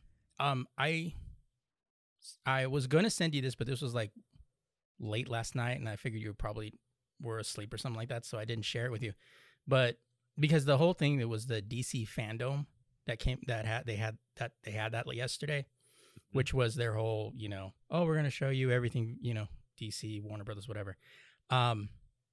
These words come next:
Speaker 1: but they showed, like, some clips from the Flash movie.
Speaker 2: Oh,
Speaker 1: And, uh,
Speaker 2: really?
Speaker 1: yeah, and, um, you know,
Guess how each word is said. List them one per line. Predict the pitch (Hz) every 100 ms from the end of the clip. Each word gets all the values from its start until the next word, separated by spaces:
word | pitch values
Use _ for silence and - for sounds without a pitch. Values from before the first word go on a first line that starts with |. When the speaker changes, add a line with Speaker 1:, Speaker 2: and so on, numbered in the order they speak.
| _ -
Speaker 1:
but | 143 131
they | 127
showed, | - 160 156 147 139 -
like, | 123 113 -
some | - 123 107
clips | - - 143 135 -
from | - 127 104 101
the | 98
Flash | 160 214 147
movie. | 117 104 - - _ _ _ _ _ _ _ _ _ -
Speaker 2:
Oh, | 131
Speaker 1:
And, | 120
uh, | 135
Speaker 2:
really? | 98 85 -
Speaker 1:
yeah, | 135 143 113 117
and, | 117 117 113
um, | 110 104 101 - _ _ _ _ _ _ -
you | 113 104
know, | 104